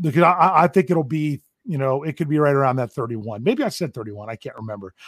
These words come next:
I've thrown out so many numbers, you think I would remember 'em all by now. So getting people that are answering the questions, which is really good.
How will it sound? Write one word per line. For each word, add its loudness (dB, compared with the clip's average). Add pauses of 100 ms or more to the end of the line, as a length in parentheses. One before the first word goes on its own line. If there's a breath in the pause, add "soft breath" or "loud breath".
(160 loud breath)
I've 4
thrown 8
out 8
so 6
many 4
numbers, 2
you -10
think -8
I 0
would -6
remember -10
'em -14
all -12
by -16
now. -18 (420 soft breath)
So 2
getting 6
people 2
that 4
are 0
answering 2
the -2
questions, -4
which -8
is -10
really -4
good. 0